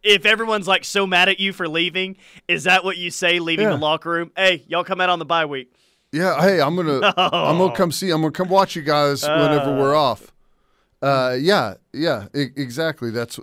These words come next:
Speaker 2: that's what goes down.
Speaker 1: Unpopular opinion, I didn't like Muleshoe when he was here, just like I didn't like Harden when he played for the Thunder.
Speaker 2: Uh, yeah, that is an unpopular opinion. Um, and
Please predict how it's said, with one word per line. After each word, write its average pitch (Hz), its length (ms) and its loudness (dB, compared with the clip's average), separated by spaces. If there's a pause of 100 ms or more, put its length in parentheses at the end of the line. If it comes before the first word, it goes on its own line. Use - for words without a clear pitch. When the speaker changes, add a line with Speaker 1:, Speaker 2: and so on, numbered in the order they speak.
Speaker 2:
that's 127 200 -4
what 113 200 -8
goes 107 260 -10
down. 95 380 -10
Speaker 1:
Unpopular 220 680 0
opinion, 190 420 -4
I 165 120 0
didn't 180 160 -4
like 170 180 -4
Muleshoe 160 520 -6
when 147 140 -10
he 143 200 -12
was 135 400 -14
here, 127 480 -10
just 143 260 -14
like 156 200 -4
I 156 60 -2
didn't 147 140 -8
like 127 200 -8
Harden 131 440 -8
when 123 100 -12
he 120 60 -14
played 120 300 -12
for 107 80 -20
the 101 80 -20
Thunder. 98 440 -16 (760)
Speaker 2:
Uh, 165 540 2 (760)
yeah, 233 340 -2 (180)
that 220 180 2
is 214 200 -2
an 208 80 -2
unpopular 190 640 0
opinion. 156 640 -2 (440)
Um, 117 540 -10 (1500)
and 165 460 -2